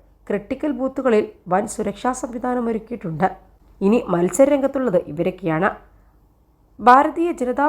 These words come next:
പാർട്ടി അഥവാ താമര ചിഹ്നത്തിൽ അഡ്വക്കേറ്റ് മോഹൻ ജോർജും ഇന്ത്യൻ നാഷണൽ കോൺഗ്രസിന്റെ ആര്യാടൻ ഷൗക്കത്തും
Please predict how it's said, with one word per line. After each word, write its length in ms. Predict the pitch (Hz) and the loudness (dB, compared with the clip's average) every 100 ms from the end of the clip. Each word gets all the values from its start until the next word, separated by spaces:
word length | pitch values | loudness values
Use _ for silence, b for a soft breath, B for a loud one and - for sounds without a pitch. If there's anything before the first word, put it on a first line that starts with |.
| 302 | 0
പാർട്ടി 340 | 294 294 285 233 - | -2 -4 -8 -8 -8
അഥവാ 240 | 151 175 226 - - _ - | -4 0 0 0 -14 _ 2
താമര 300 | 185 202 254 - | 4 4 -2 -6
ചിഹ്നത്തിൽ 360 | 262 247 - - - | -6 -6 -8 -10 -8
അഡ്വക്കേറ്റ് 480 | 165 156 214 247 - 180 | -8 -6 -6 -6 -8 -6
മോഹൻ 280 | 156 175 233 240 | -2 -2 -2 0
ജോർജും 360 | 226 160 202 220 - _ 185 | 0 0 -2 -4 -8 _ 2
ഇന്ത്യൻ 200 | 190 220 | 4 4
നാഷണൽ 260 | 240 269 262 | 2 0 -2
കോൺഗ്രസിന്റെ 540 | 262 240 254 262 240 247 - 175 | -2 -2 -4 -4 -4 -4 0 0
ആര്യാടൻ 380 | 175 220 247 240 | 2 2 0 -4
ഷൗക്കത്തും 420 | 240 226 185 196 | -6 -6 -6 -6